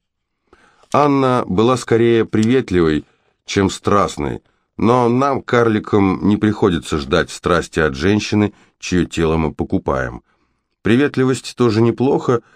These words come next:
к тому же после совокупления она всегда тратила полчаса своего времени, чтобы помассировать мои недоразвитые ноги, пока напряжение не уходило из искривленных мышц.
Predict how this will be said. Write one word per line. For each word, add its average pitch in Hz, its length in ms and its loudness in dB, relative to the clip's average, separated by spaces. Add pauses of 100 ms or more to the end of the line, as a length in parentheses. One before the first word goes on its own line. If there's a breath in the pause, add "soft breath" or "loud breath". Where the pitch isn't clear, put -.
(300 soft breath)
к - 80 -20
тому 127 240 2
же 117 100 0
после 110 360 -2
совокупления 107 760 0
она 98 160 0
всегда 98 380 -2
тратила 92 440 0
полчаса 87 560 -2
своего 80 360 0
времени, 117 440 0 (280 loud breath)
чтобы 98 340 0
помассировать 92 800 0
мои 90 260 2
недоразвитые 85 760 0
ноги, 76 460 0 (360)
пока 80 260 0
напряжение 78 640 0
не 76 100 0
уходило 73 560 -4
из 69 320 -8
искривленных 76 760 -6
мышц. 71 420 -10